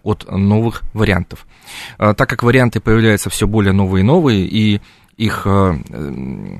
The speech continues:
значит, связь с какими-то новыми проявлениями, к-, клиническими проявлениями, а, ещё как бы исследуется, но на данный момент, э, совершенно точно, что, э, наша вакцина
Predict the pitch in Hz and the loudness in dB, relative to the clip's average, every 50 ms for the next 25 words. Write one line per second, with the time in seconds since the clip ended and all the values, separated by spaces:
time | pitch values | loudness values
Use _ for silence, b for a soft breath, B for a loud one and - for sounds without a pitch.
0 | 50 50 95 98 92 - - - - - - - - 107 110 104 95 - - - | -10 -4 -2 -2 -2 -2 -4 -6 -10 -10 -10 -6 -2 2 2 2 2 0 -4 -10
1 | - - - - - - - 98 90 - 98 101 - 95 90 90 85 - 101 95 | -14 -14 -16 -16 -12 -6 -4 -4 -2 0 0 0 2 2 2 0 0 2 2 2
2 | 95 98 104 101 92 90 87 87 85 - - - - - - 107 117 120 110 98 | 2 4 4 4 4 4 2 0 -2 -4 -8 -18 -12 -4 0 4 4 6 4 4
3 | - - - - 95 92 90 - - 101 98 98 101 101 90 85 85 87 92 95 | 2 -2 -4 -2 -2 -2 -2 -2 0 0 0 2 2 2 2 0 0 -2 -4 -8
4 | 98 - B B B B B B B B B B B - 98 92 92 90 90 87 | -10 -12 B B B B B B B B B B B -2 0 0 2 2 2 0
5 | 87 85 52 - - - - - 87 87 90 90 85 80 73 80 90 95 95 101 | 0 -2 -4 -8 -10 -10 -8 -8 -8 -8 -8 -8 -8 -6 -6 -6 -4 -4 -2 0
6 | 95 - - - 101 95 87 - - - 92 87 92 92 - - 151 175 180 156 | 0 0 2 2 2 2 0 0 -4 -10 -6 -2 -2 -2 0 2 2 2 4 4
7 | 123 113 - - - - - B B B B B B B 104 104 104 104 104 104 | 2 0 0 -2 -10 -12 -14 B B B B B B B 2 4 6 6 6 6
8 | 107 143 170 165 151 131 120 113 110 101 92 87 - - - - - - - - | 6 6 6 6 4 4 4 4 4 4 2 2 -2 -6 -12 -16 -16 -16 -14 -8
9 | 120 104 104 104 101 98 - - 104 - - - 139 147 147 131 - - 95 90 | -4 -2 0 0 0 0 0 -2 -2 0 0 2 2 2 2 2 0 0 -2 -2
10 | - - - 95 92 95 95 - - - - 95 92 87 82 - - - - - | -2 -4 -6 -8 -8 -8 -10 -12 -14 -8 -4 -2 -2 -2 -2 -4 -6 -10 -6 -4
11 | 101 98 95 90 82 - - - - - - - - - - 147 - - 143 147 | -2 0 0 0 0 -2 -6 -10 -18 -20 -12 -4 0 2 2 2 2 0 0 -2
12 | - - - 165 160 156 151 147 | -2 -2 -2 0 0 2 0 0